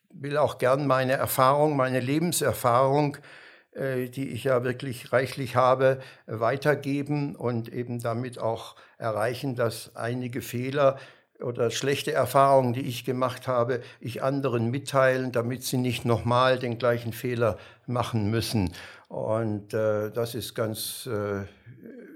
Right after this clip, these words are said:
macht mir viel Spaß. Also ich bin auch für die A O international noch sehr tätig. Und, aber wie schon gesagt, nur auf diesem Bereich, nicht mehr direkt am Patienten.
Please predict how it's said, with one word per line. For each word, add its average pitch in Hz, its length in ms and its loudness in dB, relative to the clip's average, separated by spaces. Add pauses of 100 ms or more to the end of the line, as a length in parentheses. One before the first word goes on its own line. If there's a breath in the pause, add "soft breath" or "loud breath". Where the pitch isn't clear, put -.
(580)
macht 135 320 -6
mir 123 140 0
viel 117 180 -4
Spaß. 113 480 2
Also 107 160 -2
ich 101 60 -10
bin 117 180 -4
auch 104 140 -4
für 110 100 -10
die 107 160 -8
A 110 180 0
O 113 140 -2
international 117 1040 -2 (420 loud breath)
noch 120 280 -6
sehr 113 260 -4
tätig. 120 600 -6 (340 loud breath)
Und, 104 460 -8
aber 113 180 -4
wie 123 120 -2
schon 117 200 -2
gesagt, 110 500 -2
nur 113 380 -2 (300 loud breath)
auf - 180 -12
diesem 113 380 -6
Bereich, 104 580 -2 (240 loud breath)
nicht 131 400 0
mehr 120 360 0 (340 loud breath)
direkt 120 560 -4
am 107 480 -10
Patienten. 104 760 -6